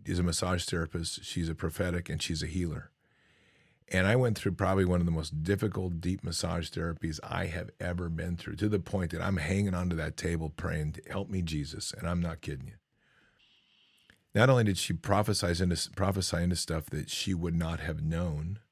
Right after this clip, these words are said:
which, it, but the way that that came out,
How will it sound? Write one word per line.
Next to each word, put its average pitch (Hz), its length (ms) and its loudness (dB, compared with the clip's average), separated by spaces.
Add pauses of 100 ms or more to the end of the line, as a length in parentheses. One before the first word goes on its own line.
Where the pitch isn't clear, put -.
(380)
which, - 340 -6
it, 78 120 -6 (180)
but 90 300 -6 (440)
the 87 120 2
way 92 360 2
that 95 200 0 (180)
that 87 300 -4
came 90 280 0
out, 87 380 0